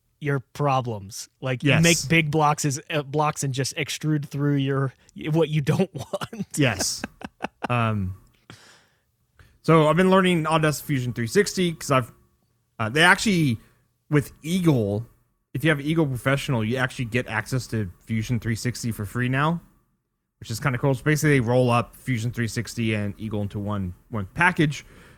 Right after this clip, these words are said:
Speaker 2: Um, but I'm getting pretty good at it now. Um, I watched tons of YouTube videos and I bugged Steven, like, I think I spent, like, half the day bugging you.
Speaker 1: <laughs>
Speaker 2: Like,
Speaker 1: Yeah,
Speaker 2: four
Speaker 1: you did.
Speaker 2: hours of your workday was spent t-,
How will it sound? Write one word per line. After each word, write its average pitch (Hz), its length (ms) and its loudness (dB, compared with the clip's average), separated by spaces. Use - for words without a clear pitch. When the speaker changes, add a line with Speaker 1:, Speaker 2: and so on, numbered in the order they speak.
Speaker 2:
Um, 123 460 2
but 139 60 2
I'm 156 100 2
getting 240 240 -2
pretty 208 520 4
good 170 360 2
at 220 180 4
it 220 100 -4
now. 220 520 2
Um, 139 360 2
I 127 240 0
watched 156 400 0
tons 160 320 2
of 127 60 -2
YouTube 131 340 0
videos 117 400 2
and 117 160 -6
I 110 300 0
bugged 127 340 0
Steven, 113 640 -4
like, 107 180 -4
I 127 80 0
think 196 160 4
I 180 60 4
spent, 180 220 2
like, 147 180 2
half 156 380 6
the 151 80 -2
day 131 320 4
bugging 110 420 0
you. 87 240 -4
Speaker 1:
<laughs> 359 60 4
Speaker 2:
Like, 131 140 0
Speaker 1:
Yeah, 170 120 0
Speaker 2:
four 180 160 8
Speaker 1:
you 175 40 8
did. 151 60 4
Speaker 2:
hours 156 340 8
of 131 160 2
your 143 100 6
workday 123 600 2
was 127 180 -4
spent 127 320 -2
t-, 143 100 -10